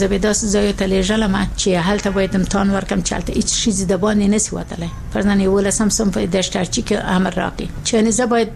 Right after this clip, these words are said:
د درس خلاص وخم، چې زه به تر مکتبه تلم، په ما پسې به یو دوه سوه نفر را روان و، یو به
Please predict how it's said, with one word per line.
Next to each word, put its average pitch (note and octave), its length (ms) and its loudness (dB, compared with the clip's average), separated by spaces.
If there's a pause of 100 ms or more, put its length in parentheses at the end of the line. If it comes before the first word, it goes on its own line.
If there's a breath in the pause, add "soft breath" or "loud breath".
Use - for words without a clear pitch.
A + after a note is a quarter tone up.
(120)
د G3 160 0
درس B3 160 -2 (140)
خلاص G3 340 0
وخم، - 200 -10 (180)
چې A3 80 0 (100)
زه A3+ 100 2
به G#3+ 180 2 (200)
تر F#3+ 180 0 (100)
مکتبه G#3+ 320 0
تلم، A#3 320 2
په G3+ 140 0
ما A3 100 2
پسې - 320 -4
به G3+ 140 4
یو F3+ 100 2 (300)
دوه A3 120 2 (100)
سوه G3+ 240 2
نفر F#3+ 360 -2
را F3 100 2 (100)
روان F#3 300 2
و، F3 80 2
یو F3+ 180 2
به F3+ 100 0